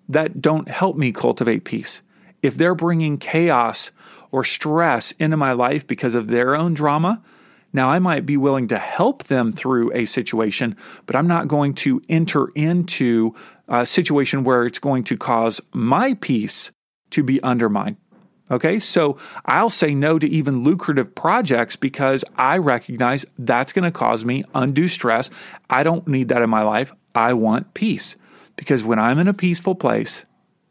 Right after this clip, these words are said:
I can then be collaborative, friendly, loving, healthy, and I feel good about myself and my life and the people around me. So that's a top priority, top value for me. It didn't used to be.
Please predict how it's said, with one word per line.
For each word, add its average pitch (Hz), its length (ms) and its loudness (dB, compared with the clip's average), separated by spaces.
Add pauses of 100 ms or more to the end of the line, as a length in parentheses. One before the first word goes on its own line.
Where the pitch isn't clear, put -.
(100)
I 127 200 2
can 151 220 0
then 123 220 0
be 113 200 0
collaborative, 143 800 0 (420)
friendly, 151 760 -2 (400)
loving, 143 680 0 (380)
healthy, 139 760 0 (500)
and 113 200 0
I 113 80 0
feel 131 540 0
good 113 680 0
about 113 240 -2
myself 143 640 0
and 110 100 -6
my 107 140 0
life 117 560 0
and 117 100 -2
the 110 60 -2
people 110 320 -2
around 104 320 -2
me. - 160 -10 (540)
So 202 260 2
that's 208 200 0
a 139 60 4
top - 320 -2
priority, 135 460 0
top - 240 -2
value 127 340 0
for 113 140 -2
me. 113 140 -4 (360)
It 160 100 0
didn't 254 200 2
used 226 240 0
to 123 60 -4
be. 101 180 -2